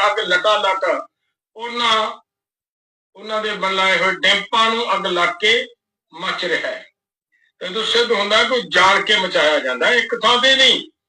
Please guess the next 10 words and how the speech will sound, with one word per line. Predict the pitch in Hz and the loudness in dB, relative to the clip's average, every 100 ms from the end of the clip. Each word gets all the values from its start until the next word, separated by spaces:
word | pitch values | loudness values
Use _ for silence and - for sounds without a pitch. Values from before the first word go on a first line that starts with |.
| _ - - - - | _ -20 -20 -20 -4
ਹਰ | - 262 | 2 2
ਵਾਰ | 226 240 269 | 4 4 4
ਹਰ | 240 254 240 | 4 2 2
ਥਾਂ | 214 220 | 2 4
ਦੇ | 247 | 4
ਉੱਤੇ | 247 - | 0 0
ਉਹ | 254 240 | 0 2
ਮਚਾਇਆ | 214 196 185 | 2 2 2
ਜਾਂਦਾ | 156 135 - | 0 -4 -8
ਹੈ। | - | -12